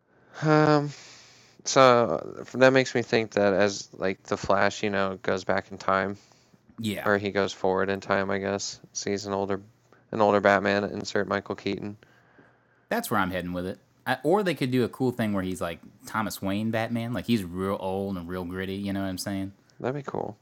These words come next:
Speaker 2: I could see that going, too. But I'm glad to just see Keaton back as Batman. That's fucking cool, man.
Speaker 1: So much Batman news.
Speaker 2: So many Batmans.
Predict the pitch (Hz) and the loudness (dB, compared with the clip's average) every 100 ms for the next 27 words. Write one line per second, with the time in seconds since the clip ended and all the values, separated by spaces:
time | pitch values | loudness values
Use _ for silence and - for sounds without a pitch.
0 | - 123 110 - 85 82 82 85 80 - | -10 -8 -6 -8 -8 -8 -8 -12 -12 -12
1 | 80 82 107 - 123 95 92 92 - 95 | -10 0 2 2 2 -2 -2 -6 -8 -10
2 | - 107 90 90 85 85 82 101 85 76 | -10 -10 -8 -8 -8 -10 -8 -8 -8 -14
3 | 78 113 - - - - - 104 101 73 | -14 -14 -14 -20 -20 -20 -14 -12 -12 -14
4 | 65 55 57 - _ - - 151 156 156 | -20 -20 -20 -20 _ -4 2 4 4 2
5 | 156 147 - 113 104 87 78 53 53 - | 0 -2 0 0 0 -4 -6 -12 -12 -12
6 | - - 151 180 170 113 110 107 85 69 | -10 -6 -2 0 0 0 -2 -4 -8 -10
7 | 78 | -10